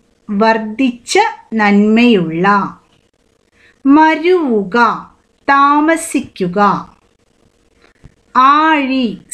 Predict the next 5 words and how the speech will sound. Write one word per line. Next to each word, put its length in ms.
സമുദ്രം. 720
ഊഴി, 680
ഭൂമി. 760
പിരിച്ചെഴുതുക. 1120
നൽപ്പെഴുമൂഴി. 1800